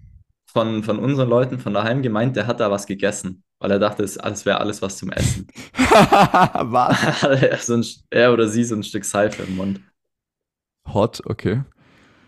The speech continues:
Speaker 1: Ja.
Speaker 2: Bei mir, bei mir ist es noch Rossmann. Rossmann ist einfach der so viel schlechtere Müllermarkt. Da könnte ich
Speaker 1: Ja,
Speaker 2: mal
Speaker 1: das
Speaker 2: heulen.
Speaker 1: stimmt.
Speaker 2: Ich vermisse den so sehr, aber irgendwie scheint es auch so eine Grenze zu geben. Irgendwie
Speaker 1: Ja.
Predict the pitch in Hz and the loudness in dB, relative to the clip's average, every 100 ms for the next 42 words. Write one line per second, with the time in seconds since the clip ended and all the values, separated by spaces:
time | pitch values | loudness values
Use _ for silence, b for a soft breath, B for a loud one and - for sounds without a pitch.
0 | b b _ _ _ _ _ _ _ _ | b b _ _ _ _ _ _ _ _
1 | _ _ _ - 110 101 98 120 135 151 | _ _ _ -6 -2 0 0 2 4 2
2 | - 127 143 151 135 120 110 - 110 - | 2 2 4 2 2 0 0 0 -4 -4
3 | 95 82 117 139 - - - 92 139 - | -6 -6 -8 -10 -16 -18 -12 -8 -8 -6
4 | 110 - - - 104 104 104 131 123 107 | -8 -8 -8 -6 -4 -4 -4 -4 -4 -4
5 | 120 - 101 98 104 82 82 90 - - | -4 -4 -4 0 0 -2 -4 -6 -10 -20
6 | _ b b b _ _ _ - - - | _ b b b _ _ _ -6 -4 -2
7 | 120 107 110 104 92 101 - _ - 113 | -2 0 2 0 -2 -6 -10 _ -12 -4
8 | 123 117 147 - 113 127 123 110 98 143 | 0 2 0 0 0 0 2 0 -2 -4
9 | 135 - 127 - 120 117 110 - 120 104 | -4 -6 -8 -6 -6 -6 -6 -4 -6 -6
10 | - 87 92 110 143 b b b b b | -12 -6 -4 -4 -8 b b b b b
11 | 110 110 104 104 107 113 - - | -2 0 0 -2 0 0 0 -8